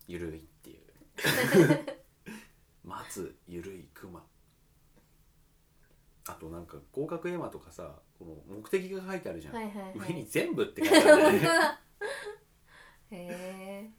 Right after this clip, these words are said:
Speaker 2: ー、気づかなかった。
Speaker 1: 全部に効くっていう。
Speaker 2: うん。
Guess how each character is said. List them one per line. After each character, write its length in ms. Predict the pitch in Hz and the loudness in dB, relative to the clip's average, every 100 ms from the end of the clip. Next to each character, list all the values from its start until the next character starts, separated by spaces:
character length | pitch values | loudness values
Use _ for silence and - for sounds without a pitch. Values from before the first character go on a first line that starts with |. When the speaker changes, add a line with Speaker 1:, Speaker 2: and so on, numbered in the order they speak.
| _ | _
Speaker 2:
ー、 40 | |
気 60 | 208 | -20
づ 120 | 202 | -14
か 120 | 226 190 | -10 -10
な 100 | 185 | -10
か 120 | 170 | -14
っ 60 | 165 | -16
た。 120 | 165 - - _ _ _ _ - - _ _ - | -18 -18 -20 _ _ _ _ -20 -20 _ _ -10
Speaker 1:
全 260 | 135 139 | -8 -6
部 80 | 107 | -8
に 140 | 87 | -10
効 80 | 73 - | -12 -14
く 100 | 92 | -12
っ 20 | |
て 120 | - 196 | -12 -14
い 40 | |
う。 120 | 180 | -16
Speaker 2:
う 40 | 175 | -16
ん。 240 | 170 | -18